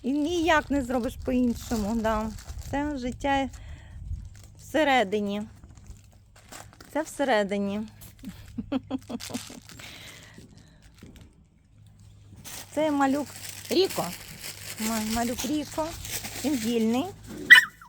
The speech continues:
Шоу, шоу розведення. Дуже колеснючий малюк. На виставу ми з тобою записалися. Щось я тут за-, запуталася. Да, малюк Ріко? Чекай, Ріко. Ріко, подожди, Ріко. Да, да, да, я хочу тебе зняти, но бачиш,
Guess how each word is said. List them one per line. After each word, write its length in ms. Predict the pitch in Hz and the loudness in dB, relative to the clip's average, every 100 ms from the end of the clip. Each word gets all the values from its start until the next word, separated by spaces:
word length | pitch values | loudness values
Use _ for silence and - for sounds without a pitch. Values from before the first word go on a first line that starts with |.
| - - | -12 -4
Шоу, 300 | 254 214 214 - | -2 -2 -6 -6
шоу 160 | 233 | -4
розведення. 720 | 220 208 202 214 220 220 202 190 196 | -2 -4 -2 -2 -2 -4 -4 -4 -6
Дуже 180 | 202 | -6
колеснючий 540 | 190 196 - 190 - 190 | -6 -8 -4 -6 -6 -4
малюк. 240 | 185 262 - - - - - | -4 -4 -8 -14 -14 -12 -6
На 80 | 208 | -2
виставу 420 | 233 - 254 226 | -2 6 6 8
ми 100 | 226 | 2
з 40 | |
тобою 240 | - 226 220 | 0 -2 -2
записалися. 800 | 226 226 - 294 392 285 - - | -2 -2 4 6 4 0 -6 -6
Щось 200 | 226 220 | -6 -4
я 80 | 226 | -6
тут 140 | 226 - 196 | -6 -6 -2
за-, 200 | 226 - | 0 -2
запуталася. 1040 | 196 196 226 214 - 196 202 196 202 - - - - - - - - - 1047 906 831 1077 960 855 | -4 -4 -4 -4 -10 -6 -4 -2 -6 -12 -18 -18 -18 -20 -20 -14 -12 -12 -10 -8 -6 -6 -6 -2
Да, 200 | 233 302 | 0 0
малюк 380 | 392 254 202 - - | 2 0 0 -4 -10
Ріко? 400 | 220 214 - 190 196 | -6 -6 -6 -6 -6
Чекай, 280 | - - 214 | -2 2 4
Ріко. 220 | 196 - | 2 2
Ріко, 380 | 220 294 254 196 | 6 6 6 0
подожди, 640 | - 247 226 220 196 180 180 196 | 2 2 2 0 -4 -6 -6 -4
Ріко. 380 | 214 - 180 190 - - - - - - - - - - - - - - - - - - - - | -4 -4 -6 -8 -12 -18 -18 -18 -20 -20 -20 -18 -16 -16 -16 -18 -20 8 10 10 2 -20 -8 8
Да, 420 | - 302 427 359 | 8 8 -8 -12
да, 120 | 240 | -12
да, 320 | 240 233 226 247 | 6 8 8 6
я 60 | 277 | -14
хочу 200 | 330 330 | -16 -16
тебе 220 | 277 302 | -12 -12
зняти, 460 | 269 277 349 427 277 | -8 -6 -6 -8 -10
но 180 | 277 277 | -8 -8
бачиш, 420 | 233 233 294 | -10 -8 8